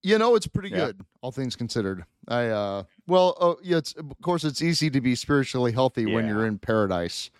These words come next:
Speaker 2: I'm glad you got to do that,
Speaker 1: Mm-hmm.
Speaker 2: man. I
Speaker 1: Uh,
Speaker 2: really
Speaker 1: but also, I went to a bu-, I went to a, I bu-, I went to a bunch of secret
Speaker 2: Mm-hmm.
Speaker 1: meetings in Puerto Rico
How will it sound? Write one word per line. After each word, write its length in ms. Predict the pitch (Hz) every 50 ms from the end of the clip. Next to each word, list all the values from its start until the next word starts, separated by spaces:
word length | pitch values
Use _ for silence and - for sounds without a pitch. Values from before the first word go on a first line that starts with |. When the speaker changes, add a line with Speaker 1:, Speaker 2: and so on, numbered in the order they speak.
| _ _ _ _ _ _ _ _ _ _ _ _ _ -
Speaker 2:
I'm 120 | 175 185
glad 240 | 185 226 240 220 185
you 80 | 202
got 160 | - 165 147 -
to 80 | - 117
do 160 | 120 131 135
that, 180 | 120 113 98 110
Speaker 1:
Mm-hmm. 40 | 120
Speaker 2:
man. 320 | 101 101 98 98 101 95 _ -
I 80 | 123
Speaker 1:
Uh, 140 | 131 175 185
Speaker 2:
really 100 | 180 175
Speaker 1:
but 120 | 180 190
also, 560 | 190 190 214 214 - - 175 170 165 160 - _ _ _ _ _
I 200 | - - 160 180
went 220 | 196 226 220 185
to 120 | - 208 190
a 60 | 175
bu-, 100 | 151 175
I 120 | 139 175
went 200 | 185 208 214 185
to 120 | - 190 180
a, 100 | 175 160
I 120 | - 165 160
bu-, 220 | 151 185 190 175 -
I 80 | - 151
went 240 | 151 156 165 175 -
to 80 | - 160
a 40 | 143
bunch 220 | 143 151 156 -
of 100 | 143 131
secret 280 | - 147 151 - 156 127
Speaker 2:
Mm-hmm. 100 | 123 127
Speaker 1:
meetings 360 | 135 156 156 160 160 143 -
in 120 | 156 156
Puerto 240 | 147 - 160 160 160
Rico 420 | 160 160 156 - 170 175 175 165